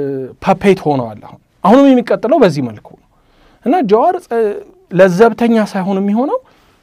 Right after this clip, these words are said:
ኢንስቲትዩሽን ካባ ያለው፣ የተቋም ካባ የለበሰ ሴማይ ሽብርተኛ ሆኖ ነው የሚቀጥለው። ስለዚህ ይህን የሚሉ ሰዎች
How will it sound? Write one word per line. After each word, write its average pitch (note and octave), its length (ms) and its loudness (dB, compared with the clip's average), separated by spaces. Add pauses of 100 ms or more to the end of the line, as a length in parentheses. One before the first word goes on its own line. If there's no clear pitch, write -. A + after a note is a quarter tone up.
(260)
ኢንስቲትዩሽን A3+ 840 0 (180)
ካባ E3 320 0 (100)
ያለው፣ B2+ 240 -2
የተቋም G#3 480 -4
ካባ E3 400 -2
የለበሰ E3+ 480 -2 (840)
ሴማይ A#3+ 300 4
ሽብርተኛ D#3 480 -6
ሆኖ C3 200 -8
ነው A#2+ 120 -10
የሚቀጥለው። - 480 -20 (960)
ስለዚህ C4+ 360 0 (1120)
ይህን A#3 220 4
የሚሉ G#3+ 340 0
ሰዎች B2+ 300 -8